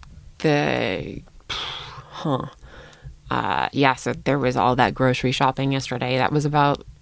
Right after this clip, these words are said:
three hours of grocery shopping 'cause I had to go to, like, four different places to get stuff that I needed. And the girls have piano federation on Saturday. They're playing two solo pieces each. And so it's sort of like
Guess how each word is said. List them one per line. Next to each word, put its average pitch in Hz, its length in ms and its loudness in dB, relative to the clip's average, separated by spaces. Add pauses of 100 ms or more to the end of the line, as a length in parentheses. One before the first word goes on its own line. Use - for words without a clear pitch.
(360)
three 117 480 0
hours 113 440 0
of 139 100 -10
grocery - 320 -4
shopping 113 600 -6
'cause - 120 -10
I 127 60 -4
had 131 160 -8
to - 60 -6
go - 120 -4
to, 131 100 -2
like, - 200 -4
four 131 200 -2
different - 260 -8
places 123 340 -6
to - 100 -10
get - 280 -6
stuff - 240 -6
that - 100 -6
I 117 100 -6
needed. 135 440 2 (720)
And 131 600 -2 (500)
the 139 100 0
girls 135 420 2
have 139 360 -2 (260)
piano 143 460 2
federation 131 600 -2
on 127 220 -2
Saturday. 143 600 0 (1600)
They're 151 120 0
playing 135 360 2
two 139 180 2
solo 135 280 2
pieces 139 380 0
each. - 440 -2
And 139 140 -2
so 135 360 0
it's 113 240 -4
sort 135 180 -2
of 135 120 -2
like 127 280 -4